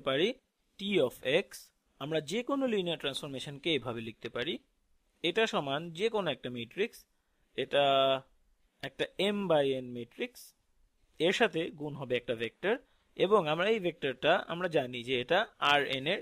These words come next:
একটি সদস্য হবে। তাহলে এটা কি? তাহলে এখানে ইমেজটা কি হবে? আমি এটাকে বিভিন্নভাবে দেখাচ্ছি, তোমরা একটু লক্ষ্য করো। তাহলে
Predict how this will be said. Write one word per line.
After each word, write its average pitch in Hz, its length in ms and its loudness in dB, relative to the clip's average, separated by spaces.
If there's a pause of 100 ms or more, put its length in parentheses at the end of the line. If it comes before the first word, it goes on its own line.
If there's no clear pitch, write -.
একটি - 180 -10 (100)
সদস্য 113 340 -10 (160)
হবে। 95 200 -8 (880)
তাহলে 156 340 4 (220)
এটা 147 180 2 (160)
কি? 135 140 -6 (600)
তাহলে 131 320 -6 (120)
এখানে 123 320 -8 (240)
ইমেজটা 117 440 -12 (160)
কি 156 160 -12 (200)
হবে? 90 260 -12 (840)
আমি 139 160 -8 (100)
এটাকে 135 280 -8 (200)
বিভিন্নভাবে 165 680 -2 (360)
দেখাচ্ছি, - 420 -10 (640)
তোমরা 120 220 -10
একটু 123 180 -12
লক্ষ্য 117 300 -8
করো। 151 180 0 (1200)
তাহলে 175 320 6